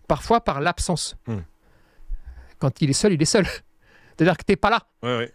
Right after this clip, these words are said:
Speaker 1: Et ben donc, pour intervenir quand t'es pas là, c'est plus difficile. Alors que sur un chien qui est agressif, bon bah, tu le prends, t'es là, t'es là.
Speaker 2: Hmm.
Speaker 1: Euh, ou le maître est là,
Speaker 2: Hmm.
Speaker 1: est là. Il est pas agressif quand il y a pas d'humain, par exemple,
Speaker 2: Hmm.
Speaker 1: d'accord ?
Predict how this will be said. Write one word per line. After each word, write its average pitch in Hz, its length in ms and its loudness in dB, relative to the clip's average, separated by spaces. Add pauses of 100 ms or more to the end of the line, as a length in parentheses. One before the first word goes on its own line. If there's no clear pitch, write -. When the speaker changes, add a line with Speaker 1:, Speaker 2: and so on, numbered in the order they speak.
(240)
Speaker 1:
Et 196 80 4
ben 180 120 4
donc, 190 180 0
pour 185 180 2
intervenir 185 420 0
quand 165 140 -2
t'es 165 120 0
pas 175 120 4
là, 240 160 4 (560)
c'est 160 120 0
plus 220 140 0
difficile. 220 440 4 (280)
Alors 185 220 2
que 196 100 0
sur 220 200 2
un 208 40 0
chien 214 200 0
qui 185 100 0
est - 20 4
agressif, 165 400 2 (720)
bon 156 120 2
bah, 104 160 -2 (120)
tu - 140 -6
le - 20 -6
prends, 190 240 2
t'es 160 140 2
là, 180 100 2
t'es 214 80 0
là. 185 120 0 (100)
Speaker 2:
Hmm. 127 160 -6
Speaker 1:
Euh, 131 160 0
ou 147 100 6
le 156 60 6
maître 202 240 0
est 156 60 -4
là, 196 160 2
Speaker 2:
Hmm. - 40 -6
Speaker 1:
est 196 60 0
là. 208 180 0 (220)
Il 165 100 2
est 170 60 2
pas 202 100 2
agressif 185 340 -2
quand 196 100 0
il 185 40 4
y - 20 4
a 190 60 4
pas 185 120 0
d'humain, 214 200 4 (160)
par 156 120 0
exemple, 160 260 0
Speaker 2:
Hmm. 127 40 -4
Speaker 1:
d'accord ? 175 360 2